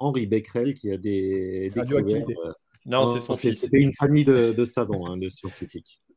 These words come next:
Speaker 3: C'est,
Speaker 1: Et
Speaker 3: c'était
Speaker 1: qui
Speaker 3: son
Speaker 1: est
Speaker 3: fils qui a trouvé, euh,
Speaker 1: Ah, c'est
Speaker 3: Becquerel,
Speaker 1: Henri.
Speaker 3: ouais, ouais, voilà.
Speaker 1: Henri
Speaker 3: C'était dans
Speaker 1: Becquerel,
Speaker 3: le bon
Speaker 1: et
Speaker 3: sens.
Speaker 1: qui, lui, est, euh,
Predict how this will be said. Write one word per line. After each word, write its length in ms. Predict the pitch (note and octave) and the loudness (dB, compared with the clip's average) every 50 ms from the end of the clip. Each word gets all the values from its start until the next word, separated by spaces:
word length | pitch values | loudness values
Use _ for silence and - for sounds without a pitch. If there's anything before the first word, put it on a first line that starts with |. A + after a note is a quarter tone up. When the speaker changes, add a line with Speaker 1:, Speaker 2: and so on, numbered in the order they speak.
| _ - | _ -20
Speaker 3:
C'est, 240 | - - - A2+ G#2 | -12 -8 -6 -6 -6
Speaker 1:
Et 160 | - - - - | -8 -10 -10 -6
Speaker 3:
c'était 240 | - A#2+ - C3 B2 | -6 -4 0 0 2
Speaker 1:
qui 40 | G2+ | 2
Speaker 3:
son 120 | G2 - | 2 0
Speaker 1:
est 20 | - | -2
Speaker 3:
fils 240 | - D3 C3+ - | -4 -6 -8 -4
qui 100 | - B2 | -2 -2
a 60 | A#2 A2+ | -2 -2
trouvé, 320 | - - A#2 A2 A2+ A#2 | -2 -4 -4 -2 0 0
euh, 400 | A#2 A#2 A2 G#2+ G2+ G2+ G2+ G2+ | 2 2 2 0 0 -2 -2 -2
Speaker 1:
Ah, 80 | G#2+ G#2+ | -2 -2
c'est 160 | G2 F#2+ G#2+ | -2 0 0
Speaker 3:
Becquerel, 340 | A#2 A#2+ A#2+ G#2+ B2 B2 A#2 | 2 2 4 4 2 2 2
Speaker 1:
Henri. 140 | G#2+ G2+ G2 | 0 -4 -4
Speaker 3:
ouais, 60 | G2+ | -6
ouais, 100 | G2 - - _ _ | -10 -14 -16 _ _
voilà. 400 | - - G#2 G2 G2 F#2 F2 E2+ - _ - - A2 | -12 -8 -6 -4 -4 -4 -6 -10 -14 _ -14 -10 -8
Speaker 1:
Henri 180 | A#2 A#2 A#2+ | -4 -2 -2
Speaker 3:
C'était 260 | A#2 G#2 A2 G#2+ G#2 | 0 0 0 0 0
dans 120 | G2+ G#2 - | 0 0 0
Speaker 1:
Becquerel, 40 | C#3+ | 0
Speaker 3:
le 60 | - | 0
bon 60 | G2+ | -2
Speaker 1:
et 60 | G2+ G2+ | -4 -4
Speaker 3:
sens. 160 | - F#2+ G2 | -4 -6 -4
Speaker 1:
qui, 80 | B2+ | 0
lui, 280 | A#2+ B2 C#3 E3 E3+ D#3+ | 2 2 4 6 6 6
est, 300 | D3 C3 B2 A#2+ A#2+ A2+ | 6 6 4 4 2 2
euh, 400 | G#2+ G2+ G2+ G2+ G2 G2 G2 | 0 0 -2 -2 -2 -2 -2